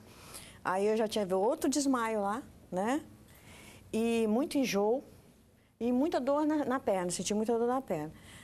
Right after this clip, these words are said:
Aí o médico que tá lá, tava lá, o clínico geral, falou, "Não, a gente vai te internar, porque isso é pedra." Só que como é interior, né, eles só fazem exame de sangue, urina, né, não tem uma ultrassom abdominal, nada. Aí ele já me botou no soro e tomei um antibiótico injetável.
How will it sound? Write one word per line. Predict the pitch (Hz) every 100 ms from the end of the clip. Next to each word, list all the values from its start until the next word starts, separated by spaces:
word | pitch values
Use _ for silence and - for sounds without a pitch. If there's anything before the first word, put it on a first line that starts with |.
| -
Aí | - 208
o | 269
médico | 233 202 202
que | -
tá | 202
lá, | 202 202
tava | - 190 190
lá, | 190
o | 202
clínico | 214 208 202
geral, | 208 208
falou, | 254 233
"Não, | 165
a |
gente | 156 170 202
vai | 185 185
te | 226
internar, | 214 294 427 403 226 - - - - _ _ _
porque | - 180 - 185
isso | 180 208
é |
pedra." | 214 339 226 190 190 - - - - - - - -
Só | - 294
que |
como | 302 254
é |
interior, | 233 220 220 233 285
né, | 339
eles | 254
só | - 226
fazem | 226 214 208
exame | 202 208 202
de | 202
sangue, | - 277 302 214
urina, | 214 269 285
né, | 247
não | 226 220
tem | 202
uma | 190 185
ultrassom | 180 185 185 -
abdominal, | 180 185 202 214 214 220
nada. | 214 233 302 - - - - - -
Aí | 202 196
ele | 202
já | 247
me | 254
botou | 240 233 233 202 196
no | 220
soro | 262 - 233 269 311 302
e | 294
tomei | 277 262 262
um |
antibiótico | 269 - 254 247 247
injetável. | 262 294 277 190 147